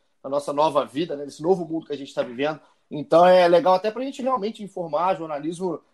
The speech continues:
tem que, é, é profissão essencial, sim, porque a gente tem que realmente mostrar o que tá acontecendo nesse retorno. Ninguém sabe o que vai ser. Então a gente tá ali na linha de frente, o Caí tava no Maracanã ontem.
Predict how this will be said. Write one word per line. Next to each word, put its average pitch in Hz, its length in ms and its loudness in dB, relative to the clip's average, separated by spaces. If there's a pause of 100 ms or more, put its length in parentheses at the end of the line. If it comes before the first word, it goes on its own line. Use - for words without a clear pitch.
(140)
tem 165 160 -10
que, 170 180 -2
é, 151 340 0
é 226 100 6
profissão 196 420 -4
essencial, 165 640 0
sim, 170 320 -10
porque 156 280 -12
a 151 60 -8
gente 151 200 -16
tem 156 180 -6
que 160 300 0 (300)
realmente 170 260 -2
mostrar 202 280 4
o - 40 -2
que - 140 -12
tá 202 100 4
acontecendo 160 560 -6
nesse 143 200 -6
retorno. 160 440 -2
Ninguém 196 280 2
sabe 196 380 2
o - 40 -12
que - 80 -16
vai 135 160 -12
ser. 165 300 -8 (260)
Então 147 280 -2
a 165 60 0
gente 156 280 -8
tá 180 120 4
ali 190 140 4
na 170 100 0
linha 165 160 -6
de 156 100 -4
frente, 151 320 -4
o - 20 -12
Caí 156 260 0
tava 156 240 -2
no 151 80 -6
Maracanã 151 480 -2
ontem. 165 360 0